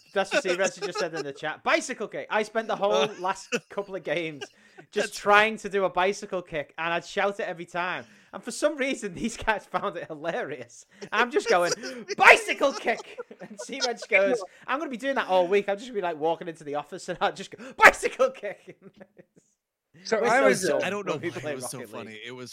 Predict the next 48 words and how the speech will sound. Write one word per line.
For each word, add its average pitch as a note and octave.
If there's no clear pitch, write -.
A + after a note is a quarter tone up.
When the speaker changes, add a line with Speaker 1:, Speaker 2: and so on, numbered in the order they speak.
Speaker 2:
fucking A2
hilarious, G2
though. F#2
It -
was F#3
just A#3
Speaker 3:
Speaking, F3
Speaker 2:
fucking D3
Speaker 3:
speaking G3+
of D#3+
Rocket E3
League, C#3+
uh, D#3
you F3+
Speaker 1:
Hmm. A#3
Speaker 3:
know A3+
what? A3
I, G3
I've G3
been G3+
pra-, G#3+
I F#3+
was F#3
trying B3
to A3+
practice, -
uh, E3
the F3
other E3
day. D#3
Um, D#3
Speaker 1:
Oh, F#3+
Speaker 3:
I E3
had F#3
some C#4+
Speaker 1:
really? C4
Speaker 3:
stuff F#3+
Speaker 1:
Oh, C4
okay, A3
okay. A3+
Having A3+
some B3+
practicing, B3
okay. D4+
Speaker 3:
No, D#4
no, D4
I D#4
was. C4